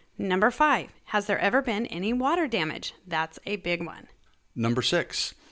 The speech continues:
Speaker 2: have there ever been any animals vacationing in your R V?
Speaker 1: Mm.
Speaker 2: If you have allergies like my wife does, this could be a
Speaker 1: <laughs>
Speaker 2: big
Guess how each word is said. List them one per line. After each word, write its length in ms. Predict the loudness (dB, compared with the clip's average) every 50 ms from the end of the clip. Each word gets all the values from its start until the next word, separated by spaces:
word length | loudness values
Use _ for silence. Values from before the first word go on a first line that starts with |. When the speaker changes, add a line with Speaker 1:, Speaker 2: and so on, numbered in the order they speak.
| -20 -20 _ _
Speaker 2:
have 240 | 2 2 4 4 4
there 140 | 2 0
ever 240 | 2 0 0 0 0
been 220 | 0 0 -2 -2 -2
any 300 | -4 -4 -2 -2 -2 -2
animals 440 | -2 -2 0 0 0 0 -2 -2 -2
vacationing 720 | -2 -4 -4 -2 -2 -4 -2 -2 -2 -2 -2 -2 -2 -2
in 80 | -2 -2
your 140 | -4 -4 -2
R 240 | -2 0 0 0
V? 300 | -2 -4 -6 -8 -10 -14 -14 -14
Speaker 1:
Mm. 220 | -14 -14 -14 -16 -18 -20 -20 -20 -20 -20 -12 -6
Speaker 2:
If 160 | -4 -4 -4 -2
you 140 | -2 0
have 140 | 0 0 0 0
allergies 520 | 0 2 2 2 0 -2 -2 -4 -2 -2
like 220 | -2 -2 -2 -2
my 120 | -4 -4 -2
wife 340 | 0 0 0 0 0 -2 -2
does, 380 | 2 2 2 2 2 -2 -6
this 300 | -6 -2 0 0 0 0
could 240 | -2 -4 -6 -4 -2
be 140 | -2 0 0
a 100 | 0 -2
Speaker 1:
<laughs> 160 | -4 -6 -6
Speaker 2:
big 360 | -2 -2 0 0 -2 -4 -8